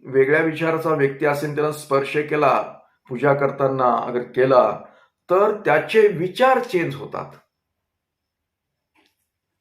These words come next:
पूजा करणाऱ्या व्यक्तीचे विचार चेंज, त्याचे जे मन प्रसन्न वगैरे, देवाला अंघोळ घालताना, स्नान घालताना, पूजा करताना जे होतं असतं फ्रेश मन,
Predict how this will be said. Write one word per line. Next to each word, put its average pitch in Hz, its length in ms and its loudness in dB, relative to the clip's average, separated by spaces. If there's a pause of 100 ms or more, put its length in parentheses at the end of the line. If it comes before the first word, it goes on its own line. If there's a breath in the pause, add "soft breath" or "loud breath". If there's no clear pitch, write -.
(760 soft breath)
पूजा 139 260 2
करणाऱ्या 156 440 0
व्यक्तीचे 143 440 -2
विचार 156 480 -2
चेंज, 135 140 -4
त्याचे 139 200 -8
जे 165 100 -2
मन 151 400 0
प्रसन्न 165 480 -4
वगैरे, 156 600 0 (240 loud breath)
देवाला 139 520 6 (140)
अंघोळ 139 280 2
घालताना, 139 440 0
स्नान 131 380 -2
घालताना, 131 520 -2
पूजा 131 260 -2
करताना 135 400 -2
जे 135 140 -10
होतं 123 320 -4
असतं 127 460 0
फ्रेश 127 320 0
मन, 123 300 -4